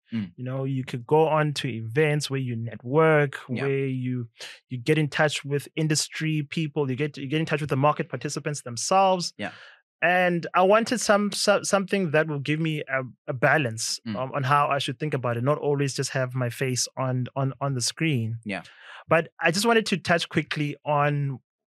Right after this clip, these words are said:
Speaker 2: what you said in the beginning
Speaker 1: Mm.
Speaker 2: and looking at, uh, short-term gains versus long-term gains.
Speaker 1: Mm.
Speaker 2: And I think philosophically,
Speaker 1: Mm.
Speaker 2: how I think about the long term,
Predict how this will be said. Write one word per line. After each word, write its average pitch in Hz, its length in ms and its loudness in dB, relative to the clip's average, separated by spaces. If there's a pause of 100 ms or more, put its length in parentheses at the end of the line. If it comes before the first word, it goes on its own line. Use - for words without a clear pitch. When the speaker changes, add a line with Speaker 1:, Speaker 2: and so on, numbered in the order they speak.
Speaker 2:
what 135 340 -2
you 135 80 -4
said 123 560 0 (260)
in 147 100 -2
the 139 100 2
beginning 117 580 -2 (160)
Speaker 1:
Mm. 101 180 -6 (460)
Speaker 2:
and 127 420 0
looking 143 480 2
at, 131 480 -2 (580)
uh, 127 120 0
short-term 156 880 4 (100)
gains 143 380 4
versus 131 640 0
long-term 131 560 0
gains. 107 260 -10 (240)
Speaker 1:
Mm. 87 120 -10
Speaker 2:
And 131 100 -2
I 135 60 -2
think 175 320 -2
philosophically, 131 1000 -4 (200)
Speaker 1:
Mm. 104 80 -8
Speaker 2:
how 147 240 -2
I 151 180 0
think 156 260 -4
about 120 280 -4
the 117 80 -8
long 117 300 -6
term, 113 440 -8